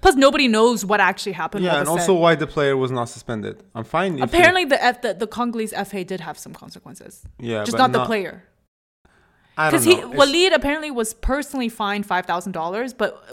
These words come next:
Speaker 1: I
Speaker 2: He's
Speaker 1: don't
Speaker 2: not fined anymore
Speaker 1: So,
Speaker 2: now.
Speaker 1: so that's also
Speaker 2: Yeah, that's
Speaker 1: overturned.
Speaker 2: also gone. <laughs>
Speaker 1: Okay.
Speaker 2: Isn't that weird?
Speaker 1: Well, yeah. Anyway, but I mean
Speaker 2: But anyways, like, people in Morocco are saying that it's beneficial for him to be on the, in, like, uh, uh, sitting in the stadium, like, in the, what you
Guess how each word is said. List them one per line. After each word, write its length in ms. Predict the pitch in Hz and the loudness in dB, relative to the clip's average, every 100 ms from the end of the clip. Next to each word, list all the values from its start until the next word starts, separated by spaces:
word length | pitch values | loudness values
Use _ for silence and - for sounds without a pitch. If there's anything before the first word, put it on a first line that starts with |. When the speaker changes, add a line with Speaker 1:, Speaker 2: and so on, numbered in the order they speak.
| - | 0
Speaker 1:
I 80 | 165 | 6
Speaker 2:
He's 60 | 180 | 8
Speaker 1:
don't 80 | 180 | 10
Speaker 2:
not 180 | 185 | 8
fined 220 | - 165 147 | 8 4 4
anymore 240 | 135 113 | 2 4
Speaker 1:
So, 60 | 254 | 4
Speaker 2:
now. 40 | |
Speaker 1:
so 120 | 240 269 | 6 8
that's 260 | 294 269 | 6 6
also 240 | 247 - 233 | 2 2 2
Speaker 2:
Yeah, 80 | - | 2
that's 120 | 120 | 2
Speaker 1:
overturned. 140 | 170 170 | 4 2
Speaker 2:
also 140 | 143 | 2
gone. 360 | 127 131 151 180 | -2 -6 -4 -4
<laughs> 60 | |
Speaker 1:
Okay. 80 | 269 | -2
Speaker 2:
Isn't 160 | 220 285 | 2 4
that 160 | 165 147 | 4 4
weird? 280 | 165 202 202 233 _ | 6 6 4 -14 _
Speaker 1:
Well, 320 | 214 175 - _ | -14 -12 -14 _
yeah. 240 | 202 170 - _ _ | -8 -8 -8 _ _
Anyway, 360 | 240 196 151 226 | -6 -6 -8 4
but 160 | 285 294 | 4 4
I 40 | 311 | -4
mean 280 | 302 285 - _ _ _ _ | -4 -6 -14 _ _ _ _
Speaker 2:
But 120 | - - | -2 4
anyways, 260 | 214 156 | 4 4
like, 200 | 175 180 - - | -2 -4 -8 -8
people 260 | 175 208 | 0 0
in 140 | 160 165 147 139 | 2 -2 -2 2
Morocco 300 | 139 151 185 | 2 2 2
are 100 | 151 139 | 0 0
saying 200 | 143 127 | -4 0
that 440 | 123 117 - _ _ | 0 0 -6 _ _
it's 160 | 127 - - | -14 -6 -2
beneficial 420 | 147 139 165 - 170 | 0 -2 -2 -4 -2
for 80 | 147 123 | -2 0
him 260 | 147 220 - _ _ - | -2 -4 -10 _ _ -8
to 80 | 156 | -6
be 140 | 135 135 123 | -2 -4 -2
on 120 | 131 | -4
the, 160 | 120 120 110 110 123 | -2 -2 -4 -8 -10
in, 60 | 120 117 | -8 -6
like, 180 | 120 120 | -8 -6
uh, 280 | 117 110 107 _ | -6 -6 -10 _
uh, 200 | 117 113 | -10 -10
sitting 340 | 107 - 139 131 | -8 -4 -4 -4
in 40 | 120 | -6
the 80 | 120 | -6
stadium, 320 | 131 123 147 196 - _ _ _ - | -6 -6 -6 -10 -14 _ _ _ -12
like, 140 | 117 - | -12 -8
in 180 | 127 | -8
the, 200 | 120 113 | -6 -6
what 180 | 110 | -8
you 60 | 120 | -12